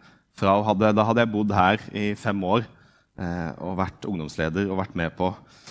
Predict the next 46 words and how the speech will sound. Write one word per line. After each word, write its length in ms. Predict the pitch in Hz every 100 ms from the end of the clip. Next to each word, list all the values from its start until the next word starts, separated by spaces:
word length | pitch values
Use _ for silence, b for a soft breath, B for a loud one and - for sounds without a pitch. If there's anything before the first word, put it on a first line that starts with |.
| B B B _ _ _ _ _ _
alt 200 | 113 110 -
som 120 | 143
skjedde 240 | 131 104
her 120 | 101
omtrent. 460 | 107 117 143 - - B B B _ _
Eh, 440 | 107 107 104 104 104
og 140 | - 113
så 200 | - 101
plutselig, 400 | - 104 - 101 101 - 101
nå 140 | 101
har 120 | 98
jeg 80 | 95
en 40 | 95
familie, 380 | 101 82 87 107 -
eh, 440 | 110 98 92 87 85
nå 120 | 90 92
har 140 | 90
jeg 120 | 92
masse 200 | 90 -
begrensninger. 600 | 87 90 82 - 95 120 - b b b -
Eh, 280 | 82 76 76
hvordan 460 | 90 82 82 85 90 -
sorterer 540 | - - 87 76 82
jeg 60 | 87
det 100 | 85
her? 220 | 95 -
Hva 220 | 85 82
er 100 | 82
mitt 160 | 85 -
kall? 200 | - 80
Hva 140 | 90 80
er 60 | 82
min 140 | 87
tjeneste? 480 | 90 76 71 - 85 - b b b _
Eh, 220 | - 71
hva 220 | 71 82 85
er 80 | -
ting 160 | 85
jeg 160 | 82 82
føler 300 | 87 73 80
jeg 80 | 87
burde 180 | 80
gjøre? 240 | 78 73 85
Hva 140 | 80
er 60 | 80
ting 220 | - 78